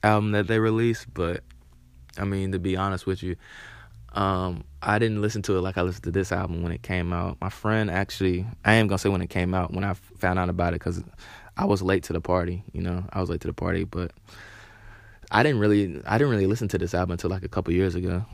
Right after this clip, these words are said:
because, like, we were having a conversation about this particular band, and, um, a friend of mine named Ben was talking about this album,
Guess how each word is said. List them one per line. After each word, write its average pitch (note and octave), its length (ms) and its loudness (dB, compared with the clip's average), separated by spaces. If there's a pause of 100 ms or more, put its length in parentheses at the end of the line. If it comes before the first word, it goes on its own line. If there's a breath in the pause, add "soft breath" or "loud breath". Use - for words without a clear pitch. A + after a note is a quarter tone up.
(440 loud breath)
because, F2+ 360 0
like, F2+ 160 4
we G2 120 4
were F#2+ 100 2
having F#2+ 280 2
a E2+ 60 -4
conversation F#2+ 580 0
about E2+ 240 -2
this E2+ 100 -6
particular F2 380 -4
band, F2+ 520 -2 (420)
and, F2 260 -2
um, E2 360 -4 (840)
a F#2+ 60 -6
friend A#2 260 2
of G#2+ 60 2
mine F#2 280 0
named F2+ 280 -2
Ben G2 300 2
was F2+ 120 -4
talking F2+ 280 -2
about F2+ 180 -2
this - 180 -6
album, F2 440 -2